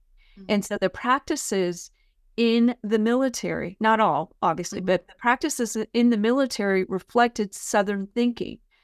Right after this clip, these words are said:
Speaker 2: to the extent that there's an article in the New York Times this morning about, um, a group of, I believe, fifty-two Black soldiers
Speaker 1: Mm.
Speaker 2: who were at Sam Fort Hus-, uh, Fort Sam Houston in San Antonio.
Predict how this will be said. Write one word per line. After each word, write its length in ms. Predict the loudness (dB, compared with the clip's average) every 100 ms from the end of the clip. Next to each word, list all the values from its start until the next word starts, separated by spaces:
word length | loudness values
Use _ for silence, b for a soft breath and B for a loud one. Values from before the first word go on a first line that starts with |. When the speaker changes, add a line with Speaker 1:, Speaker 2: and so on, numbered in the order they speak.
| _ _
Speaker 2:
to 140 | -2
the 140 | 2 2
extent 380 | 2 2 2 2
that 260 | 0 0 0
there's 300 | 0 0 -2
an 160 | -4
article 480 | -2 0 0 0 -2
in 80 | -2
the 100 | -4
New 140 | -2
York 260 | -2 -2 -4
Times 400 | -6 -2 -2 -2
this 220 | -6 -6
morning 340 | -2 -2 -2 -2
about, 640 | -4 -2 -2 0 -2 -4 -14 _ _ _ _ -2
um, 380 | 0 2 -2 -8 _ _ _ _ _ _ _
a 120 | -6 -6
group 420 | -2 0 0 -2 -4
of, 280 | 0 0 0
I 160 | -2
believe, 420 | -2 -2 -2 -4 -4
fifty-two 960 | -4 -4 -4 -6 _ -12 -6 -2 -2 -2
Black 560 | -2 2 4 2 0 -10
soldiers 840 | -10 0 0 0 -2 -4 -6 -14
Speaker 1:
Mm. 80 | -18 -20 _ _ -2
Speaker 2:
who 180 | 0 2
were 240 | 2 2
at 240 | 2 -2
Sam 360 | -4 -2 2 0
Fort 320 | 0 0 0 -4 -4
Hus-, 340 | -2 -2 -6
uh, 260 | -2 0 0
Fort 460 | -4 2 2 2 0
Sam 280 | -2 -2
Houston 600 | -2 -4 -4 -4 -4 -4 -4
in 220 | -4 -4
San 260 | -2 -2
Antonio. 720 | -2 -4 -2 0 0 0 -4